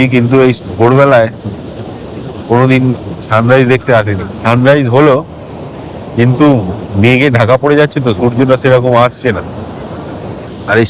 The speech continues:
সকালবেলায়, সকালবেলায় পুরীর ভাইবসটা কিন্তু বেশ ভালো লাগে। প্রথমে ফাঁকা থাকে, তো তারপরে আস্তে আস্তে লোক আসে এই সানরাইজ দেখতে। এটা বেশ ভালো লাগে, মানে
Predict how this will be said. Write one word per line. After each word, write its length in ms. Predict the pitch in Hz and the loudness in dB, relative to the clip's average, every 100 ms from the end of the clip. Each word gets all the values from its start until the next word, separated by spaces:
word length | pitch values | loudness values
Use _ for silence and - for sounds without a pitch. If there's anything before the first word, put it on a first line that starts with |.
| - | 0
সকালবেলায়, 600 | 98 117 117 123 120 104 107 - - - - - - - - - - - - - - - | 0 2 4 4 2 0 -4 -12 -14 -14 -14 -14 -14 -14 -14 -14 -14 -14 -14 -14 -14 -6
সকালবেলায় 540 | 101 98 127 127 131 120 | -2 2 4 4 4 2
পুরীর 260 | 120 127 120 104 | 0 0 2 2
ভাইবসটা 380 | 104 110 - 123 | 2 0 -2 -2
কিন্তু 240 | 123 113 120 110 | -2 -4 -2 0
বেশ 140 | 110 - - - - - - - | 0 -2 -10 -10 -12 -12 -12 -6
ভালো 180 | 92 104 104 | 0 0 0
লাগে। 180 | 85 76 - - - - - - - - - - - | -2 -8 -14 -14 -14 -14 -14 -16 -14 -14 -14 -14 -2
প্রথমে 300 | 104 117 120 110 | 0 2 0 0
ফাঁকা 240 | 113 123 113 | 0 0 0
থাকে, 140 | 127 127 | 0 0
তো 40 | 113 95 | 0 2
তারপরে 280 | 104 113 107 | 2 4 4
আস্তে 160 | 107 - 117 | 2 0 0
আস্তে 140 | 123 117 | 2 4
লোক 140 | 117 113 120 | 4 4 2
আসে 160 | 110 110 - - - - - 98 | 0 -4 -6 -12 -14 -14 -6 -4
এই 60 | 101 | -2
সানরাইজ 420 | 104 104 110 110 101 | 0 0 2 2 2
দেখতে। 220 | 98 85 - - - - - - - - - - - - - 110 | 0 -2 -8 -10 -12 -12 -12 -12 -12 -14 -14 -14 -12 -14 -12 -4
এটা 120 | 104 110 | 0 2
বেশ 100 | 107 95 | 2 2
ভালো 160 | 101 104 | 2 4
লাগে, 180 | 98 90 85 - - - - - - - - - - - - - | 2 -2 -6 -10 -12 -12 -12 -12 -14 -14 -16 -16 -16 -16 -12 -4
মানে 160 | 101 | 0